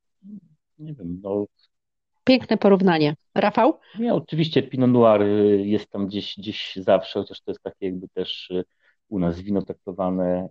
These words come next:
Speaker 1: y, od święta i w-, y, zwracamy uwagę, żeby, y,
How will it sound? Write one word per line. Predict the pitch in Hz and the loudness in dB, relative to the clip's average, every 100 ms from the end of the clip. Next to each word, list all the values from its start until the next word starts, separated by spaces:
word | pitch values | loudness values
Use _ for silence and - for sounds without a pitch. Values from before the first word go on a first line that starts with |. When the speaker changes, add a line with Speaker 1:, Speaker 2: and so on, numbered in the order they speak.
| - | -10
Speaker 1:
y, | 92 92 - | -8 -8 -8
od | 113 - | -10 -12
święta | - 127 110 104 101 98 95 | -2 2 2 0 2 2 2
i | 113 101 101 98 104 107 _ _ _ | 0 -2 -2 -4 -8 -14 _ _ _
w-, | 101 | -6
y, | 101 98 98 98 98 98 98 | -4 -2 -2 -2 -2 -2 -4
zwracamy | 92 - 101 - 95 92 | -6 -6 -6 -4 -4 -4
uwagę, | 90 95 87 90 | -2 -2 -2 -6
żeby, | 87 87 90 92 _ _ _ _ _ _ | -8 -6 -6 -8 _ _ _ _ _ _
y, | 90 87 87 87 90 90 90 87 87 | -8 -4 -2 -2 -4 -6 -6 -6 -8